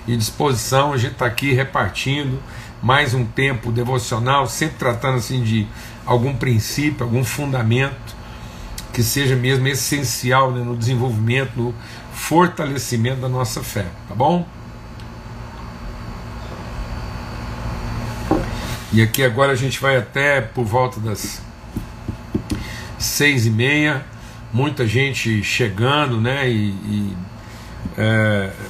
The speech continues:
sentando aí nessa mesa conosco, muito bom, tem sido mesmo maravilhoso. Vamos ter uma palavra de oração? Pai, muito obrigado, sim, pelo teu amor, obrigado por sermos a tua família, o teu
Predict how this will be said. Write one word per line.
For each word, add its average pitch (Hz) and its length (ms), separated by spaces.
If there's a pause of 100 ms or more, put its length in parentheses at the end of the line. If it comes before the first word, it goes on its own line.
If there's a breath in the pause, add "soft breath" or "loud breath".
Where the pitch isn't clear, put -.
sentando 143 840
aí 120 60
nessa 117 300
mesa 117 300
conosco, 113 640
muito 135 340
bom, 110 440 (100)
tem 104 100
sido 127 360
mesmo 127 500 (480 loud breath)
maravilhoso. 120 840
Vamos 180 200
ter 202 80
uma 147 80
palavra 131 320
de 113 80
oração? 147 560 (1700 loud breath)
Pai, 147 160
muito 151 220
obrigado, 127 640
sim, 113 420
pelo 113 160
teu 123 160
amor, 113 360
obrigado 110 440
por 110 120
sermos 117 280
a 107 60
tua 104 180
família, 104 720 (140)
o - 40
teu 92 160